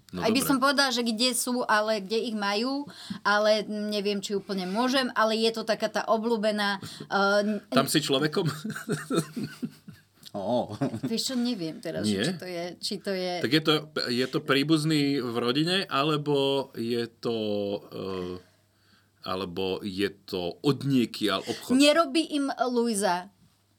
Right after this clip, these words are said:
Speaker 3: Pane
Speaker 2: Romo.
Speaker 3: Bože, my sa tu o čom bavíme?
Speaker 1: Lepšie ako o politike, Ivan.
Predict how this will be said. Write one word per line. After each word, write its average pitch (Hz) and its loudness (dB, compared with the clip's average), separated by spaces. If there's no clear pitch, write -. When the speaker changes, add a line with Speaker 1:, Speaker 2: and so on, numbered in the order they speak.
Speaker 3:
Pane 117 2
Speaker 2:
Romo. 208 2
Speaker 3:
Bože, 139 2
my 127 0
sa 120 -4
tu - -4
o 165 4
čom 160 0
bavíme? 147 2
Speaker 1:
Lepšie 160 2
ako 123 0
o - -4
politike, 107 0
Ivan. 101 2